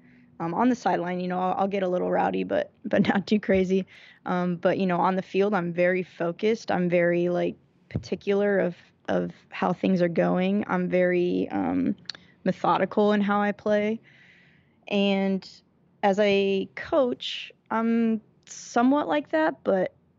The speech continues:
not too much, because I feel like, you know, the girls that I coach, and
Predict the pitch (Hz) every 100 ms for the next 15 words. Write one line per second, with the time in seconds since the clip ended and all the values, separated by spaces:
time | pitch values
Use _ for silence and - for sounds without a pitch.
0 | - 202 202 208 202 - - 214 226 277
1 | - - - 202 - 202 202 - 214 202
2 | 202 190 - - - - _ _ _ _
3 | 202 180 175 180 196 196 196 190 196 -
4 | 202 196 - 190 180